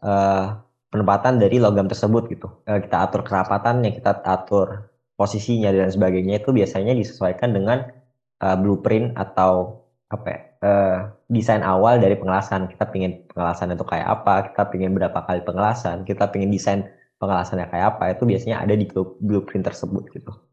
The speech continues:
Nah, selanjutnya kalau misalnya emang udah semua nih, udah semua, eh, siap, mulai dari persiapan alat maupun dari blueprintnya tadi udah siap, kita mau ngelasnya bagaimana, eh, hal simple yang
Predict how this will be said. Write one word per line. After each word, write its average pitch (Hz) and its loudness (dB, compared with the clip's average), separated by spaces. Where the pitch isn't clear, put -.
Nah, 101 -4
selanjutnya 101 0
kalau 104 2
misalnya 98 0
emang 98 -2
udah 104 2
semua 117 2
nih, 95 0
udah 101 4
semua, 101 0
eh, 95 0
siap, 110 2
mulai 98 2
dari 95 0
persiapan 92 0
alat 92 0
maupun 95 -4
dari 95 2
blueprintnya 95 0
tadi 98 0
udah 95 4
siap, - -2
kita - -4
mau 90 -2
ngelasnya 90 -4
bagaimana, 92 0
eh, 92 2
hal 98 2
simple 123 2
yang 107 4